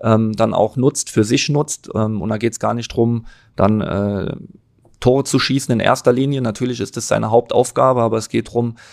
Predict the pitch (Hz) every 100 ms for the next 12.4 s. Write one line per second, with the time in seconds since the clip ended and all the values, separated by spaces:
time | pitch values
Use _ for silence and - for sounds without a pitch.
0 | - _ 104 107 113 110 - 107 - -
1 | 104 104 107 113 120 113 110 104 113 110
2 | 110 87 113 113 - 113 113 - 110 104
3 | 104 104 104 104 107 110 - 131 127 -
4 | - - _ - 104 104 113 117 104 104
5 | 127 110 104 120 131 123 113 110 104 -
6 | 107 107 107 - 123 120 117 120 - 143
7 | 139 - - - - - 110 110 98 104
8 | 104 113 - 113 - 110 - 98 104 107
9 | 107 104 104 117 104 104 113 - 104 101
10 | 98 98 - 104 101 - 85 104 - 104
11 | 113 - 110 110 110 131 120 110 110 113
12 | - 107 110